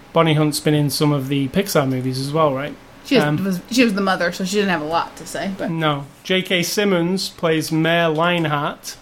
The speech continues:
Speaker 1: I love J K Simmons, and you can
Speaker 2: Yeah. <laughs>
Speaker 1: obvi-, that was the one voice where I was like, "Well, you can't not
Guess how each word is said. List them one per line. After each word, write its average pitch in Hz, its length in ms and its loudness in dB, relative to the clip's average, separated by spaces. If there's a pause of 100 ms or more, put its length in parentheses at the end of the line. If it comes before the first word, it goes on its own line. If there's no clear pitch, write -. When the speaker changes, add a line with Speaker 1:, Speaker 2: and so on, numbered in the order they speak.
(260)
Speaker 1:
I 151 100 -4
love 156 200 -2
J 160 160 0
K 151 200 0
Simmons, 165 420 0
and 294 280 0
you - 60 0
can 294 140 2
Speaker 2:
Yeah. - 0 -
<laughs> 170 120 2
Speaker 1:
obvi-, 196 200 0
that 226 260 0
was 220 180 2
the 180 80 2
one 180 240 2
voice 160 260 2
where 151 180 2
I 147 40 4
was 147 160 -2
like, 143 220 -2
"Well, 151 220 0
you 170 100 -2
can't 160 340 -2
not 160 300 0